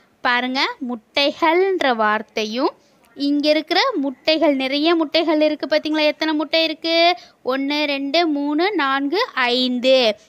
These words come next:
ஐந்து முட்டைகள் இருக்குல்லவா? இந்த முட்டைகள்ன்ற வார்த்தையையும்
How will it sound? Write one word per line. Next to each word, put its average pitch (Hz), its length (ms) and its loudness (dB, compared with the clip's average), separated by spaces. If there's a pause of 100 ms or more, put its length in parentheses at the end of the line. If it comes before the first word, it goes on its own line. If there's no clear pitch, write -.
(120)
ஐந்து 277 420 2
முட்டைகள் 311 500 2
இருக்குல்லவா? 311 600 4 (260)
இந்த 233 260 0
முட்டைகள்ன்ற 320 960 4
வார்த்தையையும் 233 1080 4